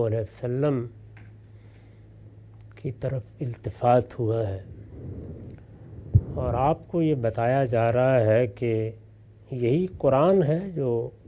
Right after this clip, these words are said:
ان لوگوں کے سامنے پیش کرنا ہے، یہی انذار کا ذریعہ بنے گا، اسی سے انہیں خبردار کیا جائے گا۔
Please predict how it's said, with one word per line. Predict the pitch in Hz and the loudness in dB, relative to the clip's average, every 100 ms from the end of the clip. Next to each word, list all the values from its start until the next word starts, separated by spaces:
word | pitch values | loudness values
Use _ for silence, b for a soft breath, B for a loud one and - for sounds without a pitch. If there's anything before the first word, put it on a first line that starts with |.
| - - | -20 -10
ان | 139 123 | -6 -4
لوگوں | 117 120 123 123 | -2 0 0 0
کے | 127 | -4
سامنے | 107 - 120 123 120 107 | -6 -4 -2 -2 -2 -2
پیش | 127 120 - | -2 -2 -4
کرنا | 117 107 120 127 | -6 -2 0 2
ہے، | 107 104 - - - b b b b b b b b - - | 2 -2 -6 -20 -20 b b b b b b b b -20 -12
یہی | 127 110 113 131 143 139 151 - - | -8 0 2 4 2 0 -2 -10 -8
انذار | 127 107 98 113 127 123 - | -6 -2 2 4 4 2 -2
کا | 123 107 | -2 0
ذریعہ | 101 117 123 127 | 0 2 4 2
بنے | 110 107 113 120 | 2 2 2 4
گا، | 113 107 117 - - - - B B B B B B B - - | 2 0 -6 -18 -20 -20 -20 B B B B B B B -20 -12
اسی | 160 127 165 156 | -8 -2 2 2
سے | - 139 127 | 2 2 4
انہیں | 120 120 - | 4 2 0
خبردار | - 113 113 107 123 135 - | -2 0 0 2 2 2 0
کیا | 120 113 | 0 2
جائے | 117 113 117 127 | 4 4 4 4
گا۔ | 104 104 | 2 0